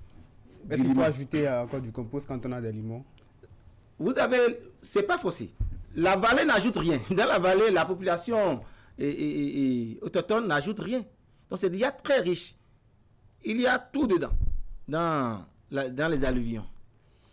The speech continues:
Speaker 1: L'autre, euh, astuce, c'est la fougère.
Speaker 2: C'est la fougère.
Speaker 1: Oui.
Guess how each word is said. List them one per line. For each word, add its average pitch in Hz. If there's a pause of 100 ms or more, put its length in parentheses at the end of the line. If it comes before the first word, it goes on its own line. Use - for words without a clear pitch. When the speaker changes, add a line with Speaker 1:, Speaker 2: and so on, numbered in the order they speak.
(400)
Speaker 1:
L'autre, 185
euh, 143
astuce, 151
c'est 131
la 131
fougère. 135 (220)
Speaker 2:
C'est 147
la 151
fougère. 117 (180)
Speaker 1:
Oui. 98